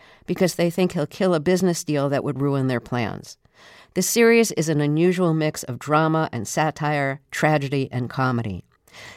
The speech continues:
This interview will have spoilers, so if you're waiting to catch up on the series finale,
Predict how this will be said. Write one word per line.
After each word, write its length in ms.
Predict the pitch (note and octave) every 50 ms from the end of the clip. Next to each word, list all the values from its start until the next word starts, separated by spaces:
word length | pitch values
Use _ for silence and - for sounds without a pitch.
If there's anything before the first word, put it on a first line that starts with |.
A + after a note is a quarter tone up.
| -
This 240 | - A3+ C#4 C4 -
interview 400 | B3+ B3 B3 A#3+ G#3+ A#3 A#3 A3
will 220 | F3 F3 G3 G#3
have 240 | E3+ E3+ E3+ F#3+ F3
spoilers, 640 | - - - D3 D#3 D#3+ E3 D#3+ C#3 A#2+ A2 G2+ -
so 240 | - - - F3+ F3
if 200 | - F3 E3 -
you're 140 | F3 F3 D#3+
waiting 380 | D3 E3+ E3+ G3 G#3 A3 A3+
to 100 | - A3
catch 320 | - G3+ G#3 G3 - - G#3
up 220 | F3+ E3 D#3+ D#3+
on 100 | D#3 D3
the 80 | C#3+ C#3+
series 460 | - - - E3 E3 E3 E3+ E3 -
finale, 640 | - D#3 D3+ D#3+ D#3+ D#3+ E3 D#3 D3 C#3 C3 A#2+